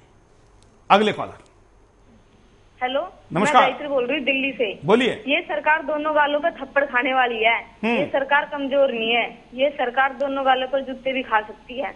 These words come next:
Speaker 2: जूते खाने के बाद कहेगी कि हमने तो चाइना को कूटनीति से हरा दिया, टुकड़े टुकड़े करके चाइना को सारी जमीन दे देगी। जय हिंद।
Speaker 1: देखिए, देश के लोगों की सरकार के प्रति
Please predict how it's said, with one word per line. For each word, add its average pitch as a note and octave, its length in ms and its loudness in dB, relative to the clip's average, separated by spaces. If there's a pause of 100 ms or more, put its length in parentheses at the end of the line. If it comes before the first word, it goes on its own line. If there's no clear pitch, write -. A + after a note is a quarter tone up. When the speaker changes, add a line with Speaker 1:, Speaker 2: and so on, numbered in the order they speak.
(420)
Speaker 2:
जूते C#4 260 2
खाने C4+ 240 0
के C4 100 2
बाद C4 180 2
कहेगी A#3+ 360 -2
कि C#4+ 100 -2
हमने A#3+ 260 0
तो B3+ 120 -4
चाइना A#3 360 0
को C#4 100 0
कूटनीति A#3+ 640 -4
से A3 80 -2
हरा G3+ 200 0
दिया, A3 240 -2 (400)
टुकड़े C#4 280 2
टुकड़े C4+ 300 -2
करके C4 360 0
चाइना C4 340 0
को C#4 120 -4
सारी A#3 280 2
जमीन A#3+ 300 -4
दे G#3 120 -2
देगी। G#3+ 540 -8
जय A3 160 2
हिंद। - 140 -10 (1400)
Speaker 1:
देखिए, F3+ 300 -2
देश F3 240 0
के F3 120 -4
लोगों D#3 280 0
की D3+ 140 -8
सरकार E3 420 -2
के D3+ 120 -8
प्रति C#3 500 -6